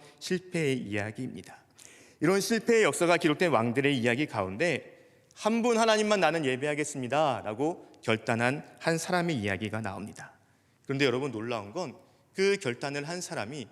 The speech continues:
이스라엘 사람이 아니었다는 거예요. 오늘 누가 나왔습니까? 이방 장군, 네, 아람의 장군 나아만입니다.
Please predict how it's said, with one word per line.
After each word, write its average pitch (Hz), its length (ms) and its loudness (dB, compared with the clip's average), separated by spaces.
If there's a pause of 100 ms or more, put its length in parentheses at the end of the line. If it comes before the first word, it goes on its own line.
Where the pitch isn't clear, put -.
(260)
이스라엘 127 460 -4
사람이 120 360 -6
아니었다는 95 600 -14
거예요. 92 180 -20 (560)
오늘 113 380 -4
누가 127 180 -6
나왔습니까? 110 720 -10 (580)
이방 139 380 -8
장군, 85 260 -18 (400)
네, - 160 -18 (220)
아람의 131 480 -4
장군 98 440 -14 (360)
나아만입니다. 87 1000 -14